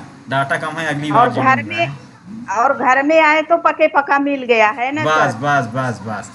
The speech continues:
Speaker 2: हाँ।
Speaker 1: वही है साथियों। तो कहीं ना कहीं थोड़ा सा देखिए, हम सभी को, अ, सामाजिकता की भावना हर व्यक्ति में अंदर है, लेकिन साथियों, बदलाव हर व्यक्ति चाहता है, लेकिन बदलना कोई नहीं चाहता है। बदलिए,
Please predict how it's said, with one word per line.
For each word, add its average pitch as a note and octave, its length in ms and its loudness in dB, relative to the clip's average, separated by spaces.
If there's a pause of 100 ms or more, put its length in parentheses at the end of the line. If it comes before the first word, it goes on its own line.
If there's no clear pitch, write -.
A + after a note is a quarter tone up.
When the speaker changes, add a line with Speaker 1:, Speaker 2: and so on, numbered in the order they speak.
(160)
Speaker 2:
हाँ। - 80 -8
Speaker 1:
वही F3 200 0
है G#2+ 80 -2
साथियों। A#3 580 -4
तो A#3+ 100 -2
कहीं A#3 380 2
ना B3 80 4
कहीं A3+ 220 0
थोड़ा A3 240 0
सा G#3 80 -6
देखिए, G3+ 340 -4
हम F#3 360 -2
सभी F#3 320 -4
को, G3 360 -6 (380)
अ, E3+ 260 4 (340)
सामाजिकता E3 680 -4
की G3+ 120 -8
भावना D#3+ 440 0
हर A3+ 200 4
व्यक्ति C4+ 360 0
में A#3 120 4
अंदर C3+ 260 -2
है, A#2 100 -8
लेकिन G3 260 -2
साथियों, A3 400 0 (440)
बदलाव F#3 580 6
हर G3+ 180 2
व्यक्ति F#3+ 360 -2
चाहता C#3+ 360 -2
है, C3+ 60 -6
लेकिन D#3+ 340 -4
बदलना E3+ 420 2
कोई C#3 200 -6
नहीं A2 180 -10
चाहता G2+ 360 -16
है। G2 160 -18 (440)
बदलिए, G3+ 520 2